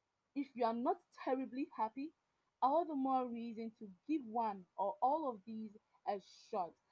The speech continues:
Now, the very first one I'm gonna be talking about is be you. Yes, be yourself. Yes, again, specifically, be your own person. Have your own interests and don't force your partner to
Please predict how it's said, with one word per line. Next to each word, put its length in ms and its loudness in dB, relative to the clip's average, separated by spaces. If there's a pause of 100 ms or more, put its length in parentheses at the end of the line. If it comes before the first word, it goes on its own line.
(120)
Now, 80 -6
the 80 -2
very 240 2
first 320 0
one 80 -2
I'm 60 -2
gonna 160 -4
be 60 -8
talking 260 -8
about 300 -2
is 100 -10 (320)
be 100 -2
you. 960 -2 (120)
Yes, 380 2 (640)
be 300 -8
yourself. 920 2 (720)
Yes, 460 2
again, 500 0
specifically, 840 -4 (260)
be 120 -6
your 280 -2
own 260 0
person. 540 -10 (440)
Have 200 6
your 160 -4
own 320 -2
interests 540 -8 (320)
and 300 -4
don't 280 0 (120)
force 260 -2
your 160 -10
partner 360 -4
to 140 -20